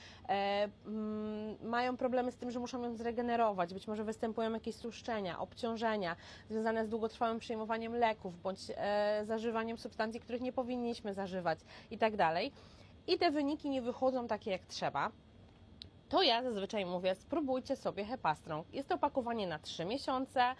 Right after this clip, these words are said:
e, które może, e, być przyjmowane raz dziennie, czyli nie ma konieczności pilnowania tego, kiedy rano, wieczorem, po południu siedem razy, tylko mamy proste s-, zastosowanie. Jest tutaj dużo roślinnych składników i ten kompleks jest naprawdę tak mądrze przemyślany, jeśli chodzi o składniki,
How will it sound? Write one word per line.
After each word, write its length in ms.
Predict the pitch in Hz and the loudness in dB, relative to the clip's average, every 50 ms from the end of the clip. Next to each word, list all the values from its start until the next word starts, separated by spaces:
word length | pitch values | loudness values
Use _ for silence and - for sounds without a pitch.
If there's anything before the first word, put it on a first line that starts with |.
| - - - - - - - | -10 -18 -18 -18 -18 -8 -2
e, 180 | - 196 202 202 | 2 2 2 2
które 360 | - - - 294 320 311 269 | 0 -6 -4 0 2 2 2
może, 400 | 254 254 254 269 262 240 240 240 | 4 4 4 2 2 2 4 4
e, 1200 | 226 220 220 214 208 - - - 190 190 196 190 190 190 190 190 190 190 190 190 185 - - - | 4 4 4 2 0 -2 -2 0 0 2 2 2 2 2 2 2 2 2 0 0 0 -2 -4 -6
być 320 | 190 190 208 220 220 - | -4 2 2 2 2 0
przyjmowane 640 | - - - 247 220 214 214 208 202 220 214 220 202 196 | -10 -8 -6 -4 0 0 0 2 2 2 2 4 2 2
raz 180 | 214 247 214 190 | 2 0 0 -4
dziennie, 500 | 180 190 214 202 208 208 214 226 247 254 | 0 2 2 2 2 0 0 0 -2 -2
czyli 200 | - 233 208 196 | -2 -4 -4 -2
nie 120 | 208 214 | -2 -2
ma 120 | 226 220 | -2 -2
konieczności 580 | 214 220 208 202 202 - - 208 208 - - 208 | -2 0 -2 -2 -2 -2 -4 -4 -4 -4 -12 -12
pilnowania 520 | - 214 208 208 208 202 214 202 196 196 | -8 -6 -4 -4 -2 0 0 2 2 0
tego, 280 | 196 - 196 190 202 196 | 0 -2 -2 0 -2 -2
kiedy 380 | - - 214 202 196 196 202 202 | 0 -2 -2 -2 0 -2 0 2
rano, 300 | 208 202 202 208 190 185 | 2 2 2 2 0 0
wieczorem, 420 | 190 180 - 214 202 196 196 202 | -2 -2 0 2 2 2 2 -2
po 80 | 202 190 | -4 -6
południu 380 | - 202 196 196 190 196 196 | -4 -2 -2 -2 -2 -4 -6
siedem 300 | 190 - 202 190 190 196 | -4 -6 -2 -2 0 2
razy, 340 | 196 196 196 208 220 247 330 - - - - - - - | 4 2 2 2 0 -2 -2 -2 -6 -14 -18 -18 -4 -2
tylko 200 | 240 240 262 254 | 0 2 4 2
mamy 200 | 254 247 240 233 | 4 2 2 0
proste 400 | - - 262 294 277 - - 240 | 6 6 6 6 6 0 -4 -6
s-, 340 | 226 - 202 - 190 196 196 | -2 -2 -2 -2 0 -2 -2
zastosowanie. 600 | 196 196 - 202 196 - 185 185 165 170 185 208 | -4 -4 -6 -8 -6 -2 0 0 0 0 0 -2
Jest 140 | 214 208 - | -4 -4 -6
tutaj 260 | 220 - 208 190 190 | -6 -4 -2 -2 -2
dużo 320 | 180 - 254 285 269 311 | -2 -2 -2 0 2 2
roślinnych 520 | 277 240 240 - - 233 214 202 190 185 - | 2 2 0 -2 -4 -4 -4 -4 -4 -6 -8
składników 600 | - - 190 175 170 165 151 - - 190 262 - - - - - - - | -4 -2 -2 -2 0 -4 -6 -4 -4 -4 -4 -4 -10 -18 -18 -18 -12 -10
i 80 | 233 226 | -4 0
ten 180 | - 240 240 | 2 2 2
kompleks 480 | 233 - 302 311 370 349 311 247 - - | 4 6 6 6 6 6 2 0 0 0
jest 140 | 240 - - | -6 -4 -4
naprawdę 460 | 220 214 - 269 311 349 277 247 220 | -4 -2 2 2 2 4 4 0 0
tak 260 | - - 294 285 - | 2 0 0 0 0
mądrze 380 | 247 240 269 285 254 226 214 208 | 0 2 2 2 2 -2 -4 -6
przemyślany, 640 | - - 220 214 208 202 - - 202 180 170 165 160 | -6 -4 -4 -4 -4 -4 -4 -2 -2 0 0 0 -2
jeśli 180 | 165 170 - - | -4 -6 -10 -6
chodzi 260 | - 202 185 180 - | -4 -4 -4 -4 -6
o 80 | - | -8
składniki, 600 | 180 - - 190 175 175 156 147 - - 214 277 | -10 -4 -4 -4 -2 -2 -4 -6 -6 -6 -6 -8